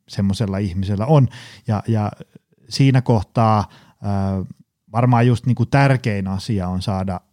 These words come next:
mm, niinku jotain treeniä aikaiseksi. Se, se, se, että onko se niinku jonkun, tiedätkö, latissimus dorsin kehityksen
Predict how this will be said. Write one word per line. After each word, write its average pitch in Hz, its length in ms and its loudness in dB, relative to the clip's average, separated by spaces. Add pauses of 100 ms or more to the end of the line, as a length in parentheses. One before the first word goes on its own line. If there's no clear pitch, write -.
(400)
mm, 98 340 -18 (260)
niinku 123 180 -4 (1000)
jotain 131 600 2 (460)
treeniä 101 500 0
aikaiseksi. 98 580 -6
Se, 120 240 2
se, 123 240 2
se, 123 160 2
että 113 180 0
onko 110 160 2
se 110 200 0 (380)
niinku 107 180 -4
jonkun, 110 520 0 (140)
tiedätkö, - 440 -6
latissimus 110 800 0 (140)
dorsin 107 400 0
kehityksen 98 640 -2